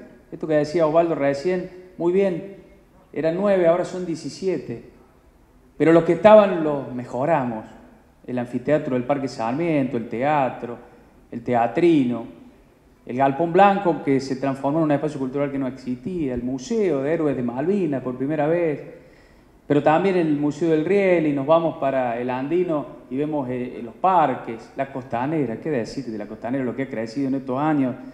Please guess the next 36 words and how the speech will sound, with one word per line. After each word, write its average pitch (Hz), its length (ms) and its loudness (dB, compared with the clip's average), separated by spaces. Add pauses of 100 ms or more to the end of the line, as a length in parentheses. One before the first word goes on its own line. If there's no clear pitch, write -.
(580)
Eh, 107 480 -6
estamos 131 760 0 (280)
próximos, 131 440 4
mañana 131 480 2
junto 131 220 -6
al 123 60 -4
gobernador 117 420 -4
inaugurando 123 460 -4
un 117 80 -6
nuevo 123 180 -4
tramo. 143 400 -2 (840)
Pero 131 140 -4
fíjense 185 880 0 (380)
cómo 165 340 0
se 156 240 0
ha 156 480 8
revalorizado, 151 840 6
cómo 170 200 0
se - 120 -4
ha 170 40 2
puesto 196 320 -2
en 143 140 0
valor, 175 520 4 (920)
que 190 100 2
era 202 80 6
lo 185 100 6
primero 196 260 8
que 165 60 8
había 160 160 8
que 143 80 4
hacer, 131 380 0
nuestro 123 260 -8
centro 180 340 -2
deportivo 143 420 2
número 170 300 0
once, 175 300 -6